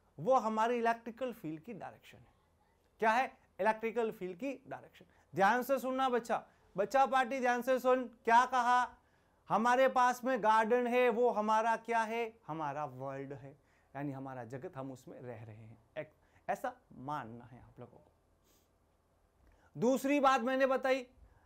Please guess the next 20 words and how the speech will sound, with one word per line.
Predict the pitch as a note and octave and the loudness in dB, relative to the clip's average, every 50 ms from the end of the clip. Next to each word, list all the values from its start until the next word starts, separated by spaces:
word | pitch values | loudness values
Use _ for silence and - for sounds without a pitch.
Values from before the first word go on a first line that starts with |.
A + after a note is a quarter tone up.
| _ _ _ | _ _ _
कि | - | 0
ये | C4+ B3+ A3 A#3 B3 B3+ | 0 2 6 4 4 4
जो | G#3+ D4 C#4+ | 4 2 0
सूर्य | - - C4+ C4 C4 B3+ C4+ C#4 C4+ | 0 -2 -2 -2 0 2 2 2 4
है, | A#3+ C4 C#4 B3+ - - - _ _ | 4 4 4 4 2 -4 -16 _ _
सन | - - - B3 B3+ B3+ C4 | -20 -4 -2 0 0 0 0
है, | C4 A3 B3 B3+ A#3 - - _ _ | -2 -2 -2 -2 -2 -4 -10 _ _
इससे | A3 - - C#4+ C4+ | -14 -4 0 0 0
जितनी | G#3+ E3+ G#3+ G#3+ B3+ A3+ D4 D4+ | 2 0 -4 -4 -2 0 0 2
भी | A#3+ D4 D4 | 2 0 0
किरणें | D4 C#4+ C#4 C#4 C4+ C#4 | 0 -2 -2 0 0 -2
आ | C4+ B3+ B3+ | -2 -2 -2
रही | C4 C4+ C4+ B3+ | -2 -2 -2 0
है, | A3 C4 B3+ G#3 E3+ - _ _ _ _ _ _ _ _ _ _ _ _ _ _ _ _ _ _ | 2 2 2 2 0 -8 _ _ _ _ _ _ _ _ _ _ _ _ _ _ _ _ _ _
उसको | G#3+ G#3+ - - D4 | -6 -6 -2 2 4
आपको | C#4+ C4 C4 C4 C4 - D4 C#4+ | 6 6 6 4 4 4 4 4
electrical | C4+ B3+ B3+ B3+ B3+ - C#4+ B3+ - D4 D4 C#4+ | 6 4 2 0 0 -2 -6 2 2 4 4 4
field | C4+ - - B3+ C4 C4+ B3+ A3 G#3+ | -2 -6 -6 -4 -4 -2 -2 -4 -4
मानना | D3+ C3 A2+ A2+ A2+ A#2+ A#2+ | -6 -6 -12 -12 -16 -18 -20
है। | A2+ | -20